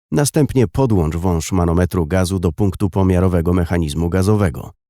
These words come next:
Otwórz zawór doprowadzający gaz i odczytaj wskazanie ciśnienia gazu na manometrze. Upewnij się, że ciśnienie gazu mieści się w przedziale wartości podanym w instrukcji dostarczonej wraz z kotłem.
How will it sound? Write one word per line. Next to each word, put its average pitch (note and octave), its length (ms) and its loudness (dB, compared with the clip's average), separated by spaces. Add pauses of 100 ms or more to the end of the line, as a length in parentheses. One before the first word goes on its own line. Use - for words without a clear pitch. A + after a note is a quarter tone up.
(200)
Otwórz A#2 440 0
zawór F#2 360 0
doprowadzający F2 840 0
gaz G#2+ 320 -2
i D3+ 140 0
odczytaj A#2 500 -2
wskazanie G#2+ 520 0
ciśnienia F#2+ 460 -2
gazu E2 280 -2
na F2 140 2
manometrze. F2 680 0 (420)
Upewnij A2 460 2
się, G#2+ 200 2
że F#2 160 2
ciśnienie G#2+ 460 0
gazu G2 260 2
mieści G#2 340 0
się G#2 180 0
w - 100 -10
przedziale A2 460 0
wartości F#2+ 520 -2
podanym F2 480 0
w F2 40 0
instrukcji F#2+ 500 -2
dostarczonej G2+ 600 -2
wraz E2+ 220 -4
z - 160 -8
kotłem. A#1 440 -6